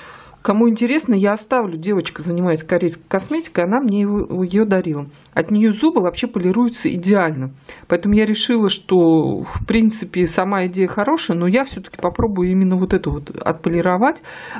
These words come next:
м, вот поверхность, э, с помощью вот, вот именно этой пасты.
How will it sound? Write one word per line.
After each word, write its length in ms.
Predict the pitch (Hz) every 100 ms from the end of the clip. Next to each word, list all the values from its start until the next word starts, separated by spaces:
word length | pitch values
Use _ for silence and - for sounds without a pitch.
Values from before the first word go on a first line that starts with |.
| -
м, 440 | 165 160 151 160
вот 180 | 165 -
поверхность, 760 | 170 170 269 - 185 160 - -
э, 160 | 151
с 100 | 151
помощью 560 | - 247 269 - - 170
вот, 540 | 156 147 139 175 185 -
вот 240 | 165 175 180
именно 260 | 202 185
этой 220 | 175 175
пасты. 400 | - 131 135 -